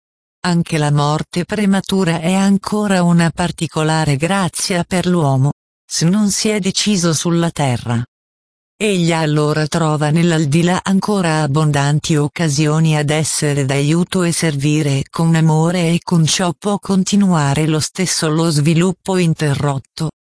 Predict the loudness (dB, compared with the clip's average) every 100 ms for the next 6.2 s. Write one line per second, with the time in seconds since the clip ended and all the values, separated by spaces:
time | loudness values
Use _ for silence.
0 | _ -6 -2 0 0 0 0 0 -2 -4
1 | -6 -2 0 0 -2 -2 -2 2 2 4
2 | 2 0 -2 0 0 0 -4 -6 _ _
3 | _ -4 -2 0 0 0 0 0 0 0
4 | -4 -4 -2 0 0 -2 -4 0 2 2
5 | 0 -2 -2 -4 -4 -6 -4 -4 -4 -6
6 | -6 -6